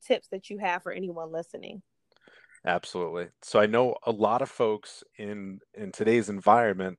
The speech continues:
Speaker 2: they typically have that corporate job, but they're always working to try to build that side hustle. And, and that's where I was four years ago. So I was in corporate America working a large financial firm,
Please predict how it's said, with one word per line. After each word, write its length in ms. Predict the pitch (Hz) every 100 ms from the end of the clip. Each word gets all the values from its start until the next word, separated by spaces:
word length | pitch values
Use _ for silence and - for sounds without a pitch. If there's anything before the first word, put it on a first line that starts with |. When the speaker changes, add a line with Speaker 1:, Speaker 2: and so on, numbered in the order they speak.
| -
Speaker 2:
they 140 | 101
typically 420 | - 143 - 131
have 140 | 123 110
that 160 | 98
corporate 420 | - 147 156 104 -
job, 320 | 92 90 92
but 120 | 98 -
they're 160 | 98
always 280 | 113 147 139 -
working 280 | 117 120 107
to 80 | 101
try 220 | - 101
to 60 |
build 240 | 92 98 98
that 180 | 90 -
side 340 | - 95 92
hustle. 380 | 85 - 80 - _ _ - - - _ 107
And, 260 | 104 98
and 160 | 90 101
that's 240 | 113 - - _ -
where 180 | 101
I 140 | 101 110
was 540 | 101 92 90 87 - _ _
four 180 | 110 98
years 240 | 87 85
ago. 300 | 85 - - _ _ _ _ _
So 260 | - 104 98
I 120 | 98
was 140 | 95
in 100 | 117
corporate 360 | 113 120 - 107
America 460 | 95 95 92 98 92
working 320 | 92 - 95
a 80 | 90
large 300 | 92 95 -
financial 460 | 101 95 95 98
firm, 360 | - 95 90